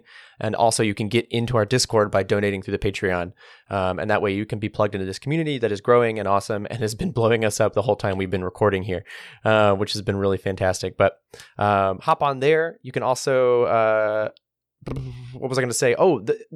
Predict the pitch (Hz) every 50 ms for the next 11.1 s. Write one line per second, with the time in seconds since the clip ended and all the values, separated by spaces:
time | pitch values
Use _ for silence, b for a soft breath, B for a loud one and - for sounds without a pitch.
0 | - - - 175 190 196 185 175 190 180 170 170 - 170 165 156 156 147 151 147
1 | - 160 156 151 - 165 165 156 170 147 123 - - 139 127 123 123 123 120 117
2 | 107 110 - - _ - - 131 117 110 - _ _ _ _ _ _ - - -
3 | - 123 - - - 131 107 110 110 120 143 147 135 123 120 113 110 117 120 117
4 | 123 143 165 185 175 - 117 - - 117 107 104 107 117 131 - - - 135 135
5 | 143 - - - - 131 120 110 120 117 117 117 113 110 85 110 107 104 101 101
6 | 98 95 101 104 B B B B B B B - 107 98 101 - 110 104 107 104
7 | - - - - 113 104 101 101 98 - 117 120 123 131 127 127 131 127 117 117
8 | 117 113 110 120 117 113 107 113 104 110 107 104 104 101 101 - - 110 101 98
9 | 92 92 92 90 92 95 - - 92 87 87 87 - 107 110 98 104 98 107 110
10 | - 151 151 156 151 156 170 170 208 214 - - - - 101 104 104 104 101 98
11 | 98